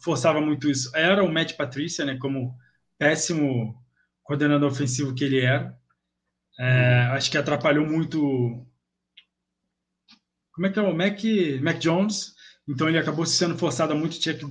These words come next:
Speaker 1: check down. Eu acho que isso vai atrapalhar um pouco o Ramondre no... na recepção de passe, mas eu acho que ele tem, tem pouca disputa ali por, a-, por, apesar de jogar no Patriots, eu tenho mais confiança nele.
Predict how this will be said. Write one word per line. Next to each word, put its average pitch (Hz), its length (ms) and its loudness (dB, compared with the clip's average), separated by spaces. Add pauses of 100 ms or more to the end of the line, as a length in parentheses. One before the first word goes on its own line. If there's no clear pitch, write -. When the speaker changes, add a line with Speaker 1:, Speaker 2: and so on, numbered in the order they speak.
(260)
Speaker 1:
check 147 260 -2
down. 139 220 2
Eu 131 80 0
acho 135 140 0
que - 60 -6
isso 139 160 -4
vai 156 120 4
atrapalhar 151 440 2
um 156 80 0
pouco 143 220 -6
o 151 40 0
Ramondre 143 340 0 (400)
no... 160 360 -2
na 165 140 4
recepção 185 400 2
de 151 100 -4
passe, 160 240 0
mas 170 180 -2
eu 165 100 4
acho 165 200 2
que - 80 0
ele 180 200 0
tem, 185 420 0 (1200)
tem 208 140 6
pouca 226 340 4
disputa 196 440 -2
ali 160 180 -4
por, 143 180 -2
a-, 127 180 0
por, 123 520 -4 (100)
apesar 160 380 0
de 160 80 -2
jogar 151 220 0
no 147 80 0
Patriots, 151 460 -4
eu 165 140 -2
tenho 180 140 2
mais 190 160 4
confiança 170 520 0
nele. 170 280 -2